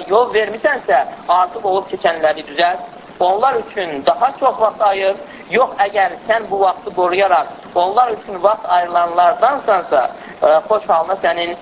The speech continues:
evinin iman məkanına çevrilməsində səhlənkar olma. Orada evində Peyğəmbər sallallahu aleyhi və səlləmin həyatını oxu. Elmi, İslam və görüş dairəsini artıran müsabiqələr keçir. Quranı əzbərləyən üçün qiymətli mükafatlar təyin et.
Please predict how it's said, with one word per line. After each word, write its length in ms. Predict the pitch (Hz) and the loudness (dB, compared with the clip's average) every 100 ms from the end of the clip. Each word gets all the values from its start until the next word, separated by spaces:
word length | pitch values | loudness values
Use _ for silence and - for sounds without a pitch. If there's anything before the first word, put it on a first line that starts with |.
| - - | -10 -4
evinin 540 | 175 165 190 233 202 156 - - | -2 -2 -2 -2 -2 -6 -14 -10
iman 340 | 170 175 208 208 | -2 2 2 0
məkanına 540 | 175 196 160 175 190 202 - | -2 0 0 0 0 -2 -4
çevrilməsində 760 | 180 165 160 151 - 151 151 | -4 -2 0 -2 -4 -6 -4
səhlənkar 540 | 170 151 151 151 151 196 | -2 0 -2 -2 0 0
olma. 340 | 190 180 165 160 - - | 0 0 0 0 -6 -2
Orada 400 | 180 180 170 156 | 2 2 2 -2
evində 460 | 156 160 156 160 156 | -4 -6 0 0 0
Peyğəmbər 540 | 175 160 160 185 185 | 0 0 0 0 0
sallallahu 540 | 190 165 156 180 170 | 0 0 2 2 2
aleyhi 180 | 160 156 | 0 2
və 80 | 151 | 2
səlləmin 500 | - 175 156 147 147 | 2 0 0 -2 -2
həyatını 460 | 151 151 147 147 175 | 2 4 2 0 -2
oxu. 300 | 175 - 151 147 - - | -2 2 0 0 -6 -10
Elmi, 460 | 180 185 185 175 165 165 | -2 -2 -2 -6 -6 -6
İslam 420 | 175 - 190 180 | -6 0 0 2
və 140 | 170 - | -2 -2
görüş 340 | 175 269 - | -2 -2 0
dairəsini 560 | 208 190 185 175 190 185 | 0 0 0 -4 -2 0
artıran 480 | 180 170 185 170 | 2 2 0 -2
müsabiqələr 640 | 170 170 156 147 156 175 175 | 2 2 2 0 -2 -2 -2
keçir. 340 | 190 190 185 - - - | -6 -4 -4 -6 -16 -2
Quranı 460 | 180 190 185 214 | 2 4 2 2
əzbərləyən 640 | 185 170 165 160 165 196 196 | 0 0 -4 -2 -2 -2 -4
üçün 340 | - 190 185 | -2 -2 -2
qiymətli 520 | 180 175 165 160 170 165 | -2 0 2 0 -2 -2
mükafatlar 600 | 170 156 156 - 156 151 | 0 2 0 2 -2 2
təyin 280 | 156 180 | 0 0
et. 260 | 208 214 | -2 -2